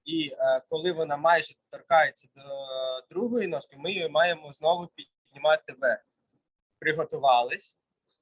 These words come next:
Поїхали. Один, два, три, чотири, п'ять. Якомога вище ми намагаємося закинути ножку. Сім, вісім,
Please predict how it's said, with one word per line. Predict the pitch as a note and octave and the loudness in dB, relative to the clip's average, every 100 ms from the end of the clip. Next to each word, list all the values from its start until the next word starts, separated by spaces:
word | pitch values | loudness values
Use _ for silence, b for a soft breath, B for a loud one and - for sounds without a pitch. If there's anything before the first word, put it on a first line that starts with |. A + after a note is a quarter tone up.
| _ _ _ _ _ _ - | _ _ _ _ _ _ -2
Поїхали. | D#3 D3+ - A#2+ B2+ | 0 0 -4 -2 2
Один, | D#3 D3+ D3+ _ - D3+ B2 _ _ _ _ _ _ _ _ _ _ - | 2 -2 _ _ -8 -6 -8 _ _ _ _ _ _ _ _ _ _ 0
два, | C#3+ B2 - _ _ _ _ _ _ - | 4 4 2 _ _ _ _ _ _ -6
три, | D#3 C3+ - _ _ _ _ _ _ _ _ | -4 -4 -10 _ _ _ _ _ _ _ _
чотири, | - D#3+ E3 E3+ C3+ A2+ _ _ _ _ _ - _ _ - | -6 -4 0 0 0 -6 _ _ _ _ _ -20 _ _ 0
п'ять. | D#3+ C3+ - | 4 4 2
Якомога | - E3+ E3+ F#3 F#3 | -6 -4 0 0 0
вище | F3 F3+ D#3 | -2 -4 -6
ми | C#3 | -8
намагаємося | C3+ C3+ C#3 C#3 B2+ - | -4 0 4 4 2 -12
закинути | C3+ C#3 B2 | -14 -14 -16
ножку. | C3 A#2+ - _ - | -14 -14 -14 _ -14
Сім, | - F3 B2+ G#2+ _ _ _ _ _ _ _ - | -4 -4 -4 -8 _ _ _ _ _ _ _ 0
вісім, | F3 D3 A2+ - | 2 2 -4 -16